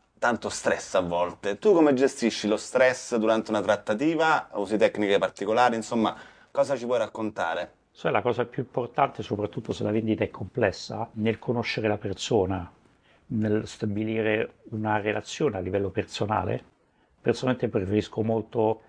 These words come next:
Speaker 2: il pranzo o la cena, in cui puoi anche condividere un buon cibo, un bicchiere di buon vino, aiuta moltissimo a ridurre sia la tensione che lo stress e anche molte barriere fra le due persone. Dopodiché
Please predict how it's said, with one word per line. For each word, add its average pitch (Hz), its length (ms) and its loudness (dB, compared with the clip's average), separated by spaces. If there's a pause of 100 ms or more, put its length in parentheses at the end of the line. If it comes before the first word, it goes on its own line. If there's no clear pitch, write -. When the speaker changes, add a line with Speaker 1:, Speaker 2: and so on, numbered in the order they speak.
(220)
Speaker 2:
il 113 180 -6
pranzo 113 420 0
o 110 60 0
la 104 60 0
cena, 104 260 -2
in 92 80 -8
cui 104 180 -2
puoi 98 240 -2
anche 107 580 0 (500)
condividere 113 540 -2
un 113 100 -2
buon 110 180 -2
cibo, 101 360 -4
un 98 60 -6
bicchiere 113 320 -4
di 107 100 0
buon 117 240 -2
vino, 107 460 -2 (480)
aiuta 117 300 -2
moltissimo 110 800 -4
a 117 140 -6
ridurre 107 400 -2
sia 120 180 -8
la 110 80 2
tensione 107 760 -4
che - 120 -12
lo 107 100 -8
stress 107 640 -6
e 131 140 -2
anche 131 240 -4
molte 117 320 -4
barriere 113 920 -4
fra - 240 -4
le 101 100 2
due 104 160 2
persone. 95 640 0 (840)
Dopodiché 127 680 0